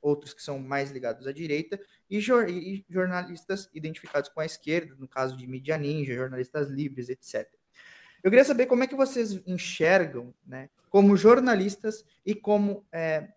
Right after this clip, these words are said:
consumidores, a questão do jornalismo posicionado independente hoje. Ele vem para acrescentar ou vem para polarizar mais uma,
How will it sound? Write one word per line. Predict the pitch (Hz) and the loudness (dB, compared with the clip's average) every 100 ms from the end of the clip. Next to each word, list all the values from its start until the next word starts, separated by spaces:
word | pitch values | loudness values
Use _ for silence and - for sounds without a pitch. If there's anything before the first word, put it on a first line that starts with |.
| - | -2
consumidores, | 233 277 - 220 196 147 139 143 202 - _ _ - | 0 0 -2 -2 -2 0 2 2 -2 -8 _ _ -6
a | 180 | -4
questão | 214 208 208 | -2 -2 -2
do | 208 | 0
jornalismo | 190 196 196 180 185 190 | 2 0 0 -2 -2 -4
posicionado | 185 190 196 196 156 147 165 175 - | -2 -2 -2 -6 -6 -4 -4 -6 -8
independente | 175 180 170 156 143 156 - _ | -6 -6 -6 -8 -8 -10 -14 _
hoje. | 151 139 127 135 _ - | 2 2 2 -6 _ -2
Ele | 165 170 | -2 0
vem | 151 147 131 | -4 -6 -6
para | - 151 147 | -8 -6 -4
acrescentar | 143 - 165 165 151 151 175 214 175 | -6 -10 -14 -12 -14 -6 -2 -2 -4
ou | 160 | -8
vem | 170 | -8
para | 165 151 | -8 -10
polarizar | - 175 165 151 139 131 139 | -6 -2 -2 -2 -4 -6 -8
mais | 131 123 135 | -8 -10 -10
uma, | 131 127 | -12 -12